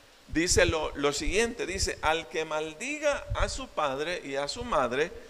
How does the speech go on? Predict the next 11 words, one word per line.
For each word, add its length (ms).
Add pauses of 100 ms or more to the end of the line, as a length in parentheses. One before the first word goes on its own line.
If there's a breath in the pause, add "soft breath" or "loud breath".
(440 loud breath)
su 300
lámpara, 1000
mire, 320
se 240
le 120
apagará 880
en 200
la 120
más 280
densa 540
oscuridad". 720